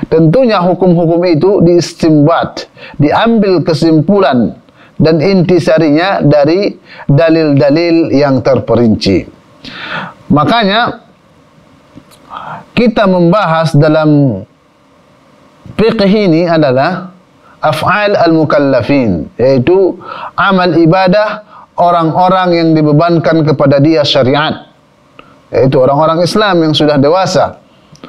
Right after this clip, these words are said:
Dan juga merupakan sumber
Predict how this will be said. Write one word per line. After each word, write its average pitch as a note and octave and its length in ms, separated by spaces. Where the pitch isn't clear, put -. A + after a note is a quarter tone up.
Dan D#3 160
juga A#3+ 560
merupakan G3+ 800
sumber G3 880